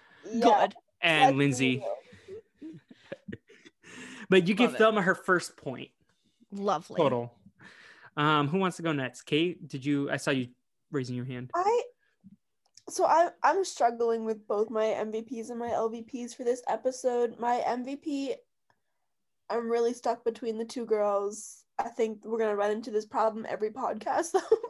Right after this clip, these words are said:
Speaker 1: because they are my favorite. Um, I think I'm leaning just a little bit more towards Daphne, just, like, a smidge.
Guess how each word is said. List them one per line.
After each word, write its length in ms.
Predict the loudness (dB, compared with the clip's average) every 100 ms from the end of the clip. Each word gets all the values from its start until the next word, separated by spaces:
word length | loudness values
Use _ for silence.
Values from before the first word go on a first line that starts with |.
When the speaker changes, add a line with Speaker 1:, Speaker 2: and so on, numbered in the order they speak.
| -12
Speaker 1:
because 340 | -4 0 0
they 140 | 0 -2
are 160 | -4
my 220 | -4 -4 -4
favorite. 680 | -4 -2 -2 -4 -6 -8 _ _ _ _ _ _ _ _ -4
Um, 600 | -2 0 -2 -6 -12 -18 _ _ _ _
I 140 | -8 -6
think 360 | -4 -4 -2
I'm 240 | -2 -4 -8
leaning 560 | -8 -6 -4 -6 -6 -6
just 260 | -6 -4
a 60 | -4
little 320 | -2 0 2
bit 360 | 0 -2 -4 -4 -6
more 300 | -4 -4 -4
towards 420 | -4 -6 -6 -4
Daphne, 680 | 0 0 -2 -6 -8 -8 -4
just, 300 | -4 -4 -6
like, 300 | -4 -4 -4 -2
a 160 | 0 0
smidge. 1000 | -2 -10 -12 -6 -4 -2 -2 -4 -12 -14